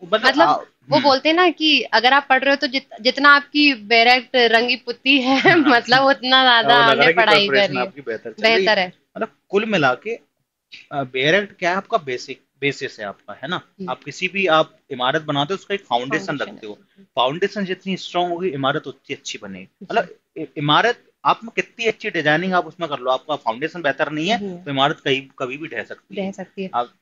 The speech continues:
Speaker 2: और
Speaker 1: तो वो
Speaker 2: ये
Speaker 1: उसका मेरे हिसाब से शायद ये example हम दे सकते हैं, एक ये बात ले सकते हैं कि आपका basics आपके strong नहीं और paper pattern change हो गया,
Speaker 2: Change हो
Speaker 1: तो आपकी
Speaker 2: गया।
Speaker 1: इमारत ढह जाएगी।
Speaker 2: ढह जाएगी, बिल्कुल।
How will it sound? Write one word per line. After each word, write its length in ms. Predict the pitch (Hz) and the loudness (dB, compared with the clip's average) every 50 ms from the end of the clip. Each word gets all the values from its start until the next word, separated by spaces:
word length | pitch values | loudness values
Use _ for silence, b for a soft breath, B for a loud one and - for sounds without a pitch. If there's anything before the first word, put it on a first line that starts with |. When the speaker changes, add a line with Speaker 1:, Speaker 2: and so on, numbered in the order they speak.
| _ - | _ -2
Speaker 2:
और 160 | - 240 269 | 2 2 2
Speaker 1:
तो 60 | 285 | 4
वो 100 | 359 370 | 4 4
Speaker 2:
ये 60 | 277 302 | 4 4
Speaker 1:
उसका 180 | - 214 208 | 4 4 4
मेरे 200 | 196 190 196 190 | 4 4 2 2
हिसाब 220 | 185 - 185 170 170 | 2 0 0 -2 -2
से 100 | - - | -4 -2
शायद 300 | - 175 170 165 160 139 147 | -2 -2 -2 -2 -6 -6 -2
ये 120 | 170 170 | -2 0
example 420 | 160 143 - 151 147 151 147 160 160 | 0 0 -2 -4 -4 -4 -4 -6 -6
हम 100 | 156 147 | -6 -6
दे 100 | 147 139 | -8 -10
सकते 320 | - 147 - _ - 143 | -10 -14 -20 _ -14 -12
हैं, 140 | 139 139 139 | -10 -10 -10
एक 200 | 143 135 135 _ _ _ _ _ - | -10 -12 -12 _ _ _ _ _ -14
ये 80 | 131 131 | -12 -6
बात 220 | 131 127 127 127 | -4 -4 -4 -4
ले 100 | 131 127 | -8 -14
सकते 280 | - 131 - _ 180 208 | -14 -16 -12 _ -6 -6
हैं 120 | 208 b b b b b _ _ _ | -6 b b b b b _ _ _
कि 280 | - 202 226 233 202 - _ _ _ _ _ _ _ - | -14 -12 -10 -10 -12 -14 _ _ _ _ _ _ _ 0
आपका 320 | 139 160 - - - 208 | 0 0 0 -2 -2 -2
basics 560 | 160 - - 139 147 151 - 202 202 - - | -2 -2 -4 -4 -4 -4 -6 -8 -6 0 0
आपके 240 | 185 180 - - 175 | 0 0 0 -4 -12
strong 320 | - - - 180 175 175 175 | -12 -8 -4 -4 -4 -4 -4
नहीं 180 | 175 180 190 | -6 -6 -4
और 160 | 190 185 - - | -4 -6 -4 -4
paper 200 | 156 147 151 160 | -6 -4 -4 -6
pattern 320 | - - 151 143 156 160 156 | -4 -4 -4 -4 -4 -8 -12
change 320 | - - 135 131 127 110 | -10 -10 -10 -10 -10 -10
हो 60 | 104 | -10
गया, 160 | - 240 214 | -8 -6 -6
Speaker 2:
Change 200 | 208 214 214 202 214 | -6 -6 -8 -10 -8
हो 60 | 196 | -6
Speaker 1:
तो 60 | 151 | -6
आपकी 160 | 123 117 110 | -6 -6 -6
Speaker 2:
गया। 100 | - 127 | -8 -8
Speaker 1:
इमारत 280 | 120 113 127 151 180 - _ 104 | -6 -4 -6 -6 -8 -12 _ -12
ढह 80 | 107 101 | -12 -10
जाएगी। 220 | 101 - - 202 | -10 -8 -8 -6
Speaker 2:
ढह 140 | 208 202 196 | -4 -4 -6
जाएगी, 380 | 190 180 175 185 180 180 208 | -6 -10 -12 -14 -14 -14 -12
बिल्कुल। 380 | 196 196 220 220 214 - 202 | -8 -8 -8 -8 -8 -8 -10